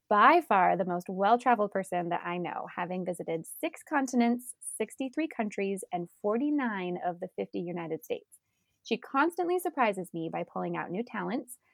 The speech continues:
amazing me with things like a vast knowledge of spices or the ability to design a whole line of handmade toys centered around camels.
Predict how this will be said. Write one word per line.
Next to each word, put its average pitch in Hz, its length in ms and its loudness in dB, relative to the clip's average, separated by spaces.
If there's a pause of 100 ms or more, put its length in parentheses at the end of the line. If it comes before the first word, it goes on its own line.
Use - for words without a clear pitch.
(200)
amazing 202 380 0
me 202 260 -2
with 196 240 -4
things 180 240 -4
like 170 160 -2
a 175 140 -6
vast 185 460 -2
knowledge 190 400 -2
of 175 80 -4
spices 262 680 -4
or 196 180 2
the 196 120 0
ability 196 360 -2
to 196 120 -4
design 190 680 -2
a 190 60 -6 (160)
whole 294 240 2
line 208 440 0
of - 120 -4 (120)
handmade 196 440 -4 (100)
toys 180 320 0
centered 180 240 -6
around 165 320 -4
camels. 320 300 -2